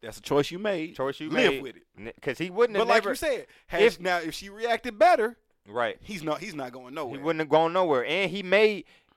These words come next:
Speaker 2: ac-, if he accidentally jizzed in your face, he would have been a little more caring. Like, I'm sorry, I did not mean to do that, but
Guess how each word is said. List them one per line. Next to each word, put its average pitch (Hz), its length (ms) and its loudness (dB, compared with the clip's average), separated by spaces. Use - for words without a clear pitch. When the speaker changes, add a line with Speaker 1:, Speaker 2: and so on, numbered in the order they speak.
Speaker 2:
ac-, 156 240 2
if 185 180 2
he 220 160 -6
accidentally 202 480 -2
jizzed 143 240 0
in 139 80 -2
your 131 100 0
face, 135 220 0
he 185 60 -8
would 185 100 0
have 151 60 0
been 143 140 0
a 120 80 -2
little 151 580 2
more 160 280 2
caring. 160 400 -2
Like, 120 200 -2
I'm 143 220 -2
sorry, 160 500 6
I 127 80 6
did 127 140 0
not 139 260 8
mean 135 140 -8
to 127 60 -6
do 143 180 -4
that, 98 220 0
but 107 220 0